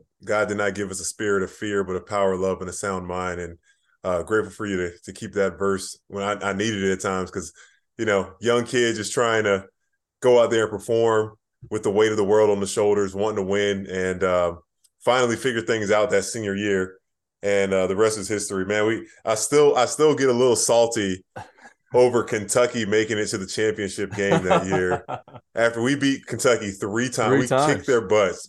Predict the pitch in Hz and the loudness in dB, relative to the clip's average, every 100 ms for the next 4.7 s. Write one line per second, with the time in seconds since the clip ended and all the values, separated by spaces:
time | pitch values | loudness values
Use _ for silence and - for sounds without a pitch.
0 | - 101 120 110 131 135 160 - 127 110 | -16 -6 -2 0 2 2 4 4 4 4
1 | 107 104 101 - - 104 113 120 127 123 | 4 0 -2 -18 -10 -2 0 2 2 0
2 | 101 107 101 117 110 104 101 107 101 98 | -6 -8 -2 -2 -2 -4 -2 -2 -2 -2
3 | 92 98 107 104 95 92 90 98 90 - | -4 -4 -4 -2 -2 -2 0 0 0 -4
4 | - - _ - 98 92 87 | -20 -20 _ -2 0 2 0